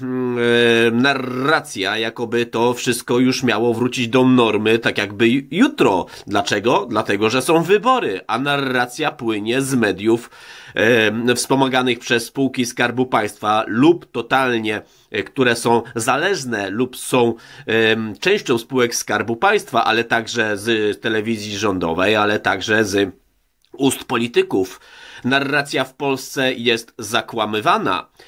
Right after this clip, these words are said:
Bank Kanady podwyższył oprocentowanie do pięciu procent, o zero dwadzieścia pięć procent, mimo to, że Bank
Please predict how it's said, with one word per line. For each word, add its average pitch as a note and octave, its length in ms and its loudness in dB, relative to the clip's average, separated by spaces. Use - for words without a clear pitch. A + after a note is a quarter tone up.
Bank C3 380 -4
Kanady C3 420 0
podwyższył C#3+ 680 -6
oprocentowanie D#3 880 2
do C#3 120 0
pięciu D3 360 0
procent, A#2+ 380 0
o C#3 60 2
zero B2+ 280 2
dwadzieścia B2 460 -2
pięć C3 220 -2
procent, A#2+ 460 -2
mimo F3+ 540 4
to, A#2 360 0
że A#2 320 -2
Bank A2 520 -6